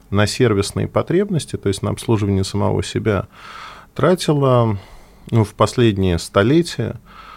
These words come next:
большую часть сил, а, каждого поколения. То есть если раньше мы боролись за выживание, за производство пищи, домов, защиты,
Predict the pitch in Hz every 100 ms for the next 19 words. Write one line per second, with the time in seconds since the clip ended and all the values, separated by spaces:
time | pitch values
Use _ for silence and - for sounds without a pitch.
0 | - - 135 147 107 90 - 120 120 -
1 | - - - - 127 151 127 - - -
2 | 101 98 113 110 104 95 - 101 98 90
3 | 85 - - - 110 120 117 131 123 107
4 | - 104 101 104 104 101 98 107 120 151
5 | 202 226 190 120 107 104 107 104 110 104
6 | 107 104 - 113 107 113 110 - - 95
7 | - - - - _ - 175 165 - -
8 | 131 131 104 107 123 139 147 139 117 104
9 | 107 - 113 107 -